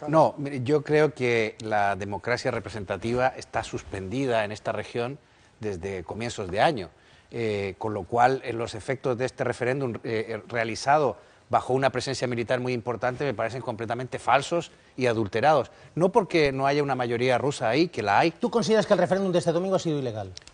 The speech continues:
Speaker 1: No, yo creo que el referéndum es inútil porque había una presencia militar coactiva
Speaker 2: ¿Pero consideras
Speaker 1: respecto
Speaker 2: que
Speaker 1: de
Speaker 2: es
Speaker 1: la
Speaker 2: ilegal, sí
Speaker 1: población.
Speaker 2: o no?
Speaker 1: Con lo cual es ilegal o falso
Speaker 2: Pero
Speaker 1: o
Speaker 2: fíjate, el argumento de Paco Marguanda, que es muy interesante, ya, pero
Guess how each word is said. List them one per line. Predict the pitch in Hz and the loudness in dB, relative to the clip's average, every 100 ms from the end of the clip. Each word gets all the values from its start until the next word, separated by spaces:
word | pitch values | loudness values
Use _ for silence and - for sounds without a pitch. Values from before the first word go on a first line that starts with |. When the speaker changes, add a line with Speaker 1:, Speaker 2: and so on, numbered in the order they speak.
| - 180 | -14 0
Speaker 1:
No, | 208 160 | 4 4
yo | 135 190 | 4 4
creo | 208 | 6
que | 190 | 4
el | 175 | 2
referéndum | 175 185 202 175 | 2 2 2 0
es | 180 180 | 0 2
inútil | 196 208 165 196 | 2 4 2 2
porque | 143 - 131 | -4 2 4
había | 143 | 6
una | 175 180 | 6 4
presencia | 170 185 175 | 2 0 0
militar | 180 175 170 190 202 - _ - | 0 2 2 4 2 0 _ -10
coactiva | 139 131 - - 233 120 85 | 2 2 2 -2 2 2 0
Speaker 2:
¿Pero | 147 139 | -4 -2
consideras | 160 160 185 185 | 0 4 4 6
Speaker 1:
respecto | |
Speaker 2:
que | |
Speaker 1:
de | 180 | 6
Speaker 2:
es | |
Speaker 1:
la | 156 | 8
Speaker 2:
ilegal, | 190 214 - | 8 6 6
sí | 180 | 2
Speaker 1:
población. | 135 | 0
Speaker 2:
o | |
no? | 98 - | -6 -2
Speaker 1:
Con | 175 | 4
lo | 165 | 4
cual | 151 214 | 6 6
es | 214 | 6
ilegal | 196 185 196 214 | 4 4 6 4
o | 170 | 2
falso | - 208 - 226 226 | 6 6 8 4 6
Speaker 2:
Pero | 170 | 6
Speaker 1:
o | 143 | 6
Speaker 2:
fíjate, | 139 185 | 6 6
el | |
argumento | 180 175 208 240 | 4 2 2 2
de | 233 | 2
Paco | 226 226 | 0 0
Marguanda, | 220 233 220 | -2 -2 -2
que | |
es | 190 | -2
muy | 208 | 0
interesante, | 185 170 226 180 156 | 0 -2 -2 -4 -2
ya, | 202 | 0
pero | 180 160 | 2 0